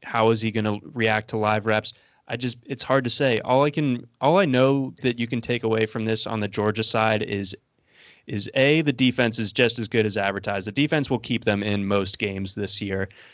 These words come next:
But B, I think that the run game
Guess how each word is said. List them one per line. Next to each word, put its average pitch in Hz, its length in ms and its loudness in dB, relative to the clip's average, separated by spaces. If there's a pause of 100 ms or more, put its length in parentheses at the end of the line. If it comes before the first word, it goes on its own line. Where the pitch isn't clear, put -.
(260)
But 117 260 4 (240)
B, 135 400 2 (400)
I 113 120 -2
think 143 280 -2
that 120 320 2
the 113 100 0
run 127 260 4
game 131 400 2